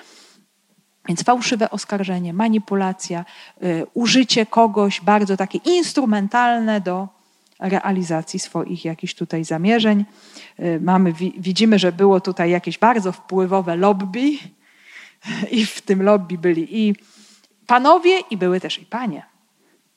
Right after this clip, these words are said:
A jak się kobiety do czegoś tutaj nakręci, to wiemy, że mogą być, one mogą być cudownymi głosicielkami zmartwychwstania i tak było, ale też mogą działać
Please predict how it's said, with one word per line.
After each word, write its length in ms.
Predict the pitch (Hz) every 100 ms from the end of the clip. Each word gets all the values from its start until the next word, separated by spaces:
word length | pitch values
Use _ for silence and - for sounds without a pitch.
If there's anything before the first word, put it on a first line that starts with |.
| _ - -
A 240 | - 294
jak 240 | 254 -
się 160 | - 214
kobiety 640 | - 156 190 247 - 139 160 -
do 120 | 156
czegoś 440 | - 208 165 156 -
tutaj 460 | 202 156 147 151
nakręci, 880 | 190 - 180 165 151 156 - 220 277 - _ _ _ _ _ _ _ _ _ _ _
to 140 | 196 185
wiemy, 340 | 175 160 160
że 180 | 165 156 - - - -
mogą 380 | 202 196 180 180
być, 520 | 196 - - - - - -
one 220 | 180 185
mogą 260 | 196 196 185
być 120 | 185
cudownymi 600 | 185 185 190 196 226 196
głosicielkami 720 | 175 170 - 180 175 196 190
zmartwychwstania 840 | 180 175 175 180 - - 196 190
i 100 | -
tak 200 | 175 165
było, 380 | 165 160 160 196 226 _ _ _ _ _ _ _ _ _ _ _ _
ale 340 | 185 170 185
też 380 | 196 170 185 -
mogą 320 | 175 170 170
działać 600 | 170 151 151 160 - -